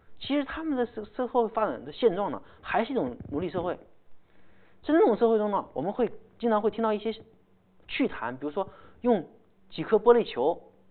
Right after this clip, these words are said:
换来大量的钻石。那么玻璃和钻石价值相等吗？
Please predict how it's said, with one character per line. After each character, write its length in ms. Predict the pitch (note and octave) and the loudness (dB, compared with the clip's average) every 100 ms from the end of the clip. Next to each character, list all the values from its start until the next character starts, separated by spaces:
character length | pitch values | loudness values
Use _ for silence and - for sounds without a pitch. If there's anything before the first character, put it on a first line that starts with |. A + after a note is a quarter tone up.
| - | -10
换 180 | - G3 | -4 -2
来 100 | G3 | -2
大 220 | - F#3+ | -2 -2
量 140 | F#3+ | -2
的 60 | F3 | 0
钻 220 | A#3+ E3 | 0 0
石。 320 | - A#2 D3+ - - - - - _ - _ _ _ - | -2 -6 -6 -6 -16 -20 -20 -20 _ -20 _ _ _ -16
那 80 | F3 | -10
么 100 | E3+ F3 | -10 -2
玻 160 | A#3 | 2
璃 80 | A3+ | 2
和 120 | G3 | 0
钻 200 | F3+ G#3 E3+ | -6 -6 -6
石 120 | E3 | -8
价 140 | F3 | -6
值 100 | C#3 | -6
相 160 | D3 D#3+ | -8 -10
等 120 | A2 | -12
吗？ 140 | F#2 | -14